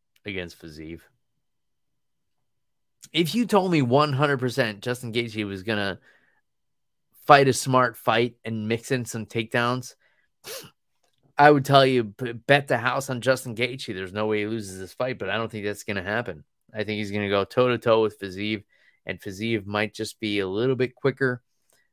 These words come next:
um, uh, a little bit more technical, and, and we'll, y-, you know, we've seen how that goes for Gaethje against guys like Dustin Poirier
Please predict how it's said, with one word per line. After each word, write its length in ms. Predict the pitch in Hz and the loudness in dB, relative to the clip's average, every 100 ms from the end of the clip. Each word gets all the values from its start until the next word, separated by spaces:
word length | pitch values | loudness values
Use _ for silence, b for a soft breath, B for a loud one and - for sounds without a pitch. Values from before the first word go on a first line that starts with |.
| _ | _
um, 460 | 92 104 98 90 90 _ _ _ - 143 135 B B B B _ _ _ _ - | -2 0 0 -4 -12 _ _ _ -10 -10 -10 B B B B _ _ _ _ -2
uh, 380 | 117 98 90 - _ _ _ _ _ _ _ _ _ _ _ | 0 -2 -6 -14 _ _ _ _ _ _ _ _ _ _ _
a 80 | 113 | -2
little 500 | 110 113 127 147 143 | -2 0 6 8 10
bit 220 | 131 127 | 8 4
more 220 | 131 131 127 | 2 2 2
technical, 760 | - 120 - 120 120 120 - _ _ _ _ _ | 0 -2 -4 2 2 2 -4 _ _ _ _ _
and, 480 | 113 104 101 98 98 - _ _ - | -6 -4 -4 -6 -12 -18 _ _ -12
and 240 | 104 95 | -12 -6
we'll, 240 | 98 98 - _ _ _ _ _ _ _ _ _ _ _ _ - | -6 -6 -8 _ _ _ _ _ _ _ _ _ _ _ _ -12
y-, 80 | 127 | -10
you 240 | 101 117 | -8 -2
know, 120 | 120 | 0
we've 260 | 98 120 123 | 2 0 0
seen 220 | - 147 | 0 -2
how 180 | 120 117 | 0 0
that 160 | 117 110 | 0 2
goes 240 | 117 107 | 2 2
for 140 | 104 | -2
Gaethje 380 | 90 101 90 82 | -2 -4 -4 -8
against 260 | 80 90 - | -8 -10 -6
guys 220 | 95 92 | -4 -2
like 200 | 95 90 | -4 -4
Dustin 280 | 101 - 85 | -6 -6 -8
Poirier 600 | - 101 95 92 92 | -2 -2 0 -2 -2